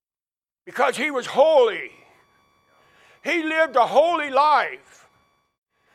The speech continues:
There was no co-, uh, compromising with God and, and, and the things that he wanted to do and the things that he had in,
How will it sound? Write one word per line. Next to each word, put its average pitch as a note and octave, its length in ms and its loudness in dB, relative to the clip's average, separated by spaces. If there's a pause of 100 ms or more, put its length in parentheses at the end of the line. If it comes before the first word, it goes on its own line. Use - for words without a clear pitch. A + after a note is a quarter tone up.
(460)
There B3+ 100 4
was C4 120 -8
no E4 240 2
co-, C4 500 -2
uh, G3+ 60 -6
compromising B3+ 1200 0 (1500)
with B3+ 200 -12
God C#4 500 2
and, A3 180 -10
and, A3 340 -12 (120)
and A3 140 -10
the A3+ 60 -12
things C#4 320 -12
that - 140 -2
he D#4 280 -4
wanted B3 440 -4
to G3+ 100 -18
do F#3 360 -14 (340)
and B3+ 140 -6
the A#3+ 60 -4
things D4 360 -10
that A#3+ 160 -6
he F4 180 -2
had C4 280 0
in, A3+ 340 -8